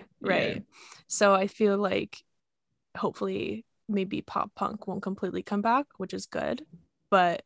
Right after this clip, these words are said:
will be coming back in different and better forms.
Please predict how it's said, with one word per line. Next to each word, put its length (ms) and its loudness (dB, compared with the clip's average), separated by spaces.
will 180 -2
be 420 -4
coming 280 -4
back 300 -4
in 280 -6
different 320 -4
and 120 -2
better 260 -4
forms. 640 -6